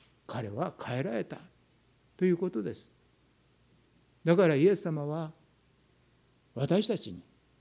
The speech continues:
父の懐に飛び込んでいく、その橋渡し、私たちを父なる神様に導くところの、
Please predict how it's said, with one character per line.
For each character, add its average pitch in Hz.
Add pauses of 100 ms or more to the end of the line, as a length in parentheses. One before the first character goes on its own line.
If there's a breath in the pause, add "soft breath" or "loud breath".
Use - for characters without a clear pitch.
(640)
父 -
の 185
懐 120
に 113
飛 147
び 202
込 247
ん 226
で 147
い 113
く、 214 (1300)
そ 180
の 151 (180)
橋 196
渡 202
し、 - (1400)
私 185
た 156
ち 135
を 131 (720)
父 -
な 214
る 135
神 139
様 120
に 110
導 160
く 302
と 170
こ 202
ろ 220
の、 202